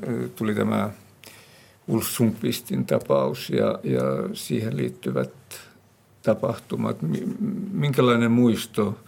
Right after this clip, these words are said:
jäi jälkeen näistä, näistä niin kuin aika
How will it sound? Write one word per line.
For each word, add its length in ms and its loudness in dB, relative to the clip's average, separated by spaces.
jäi 240 6
jälkeen 520 2
näistä, 500 -4
näistä 400 -6
niin 160 -6
kuin 340 -8
aika 400 -2